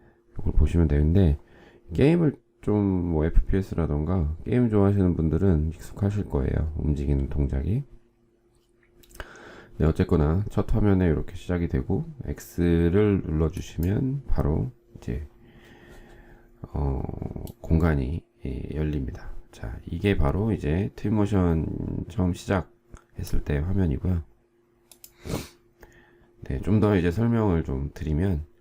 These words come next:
어, 뭐 되게 단순하죠.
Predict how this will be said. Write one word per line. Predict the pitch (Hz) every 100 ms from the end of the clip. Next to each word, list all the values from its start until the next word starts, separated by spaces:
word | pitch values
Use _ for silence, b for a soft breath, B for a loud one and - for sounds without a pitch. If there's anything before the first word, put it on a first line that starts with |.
| b b b b _ -
어, | - - - - - - - _ -
뭐 | 78 87 - _ _ _ _ _ _ -
되게 | 98 95
단순하죠. | 90 85 107 95 73 95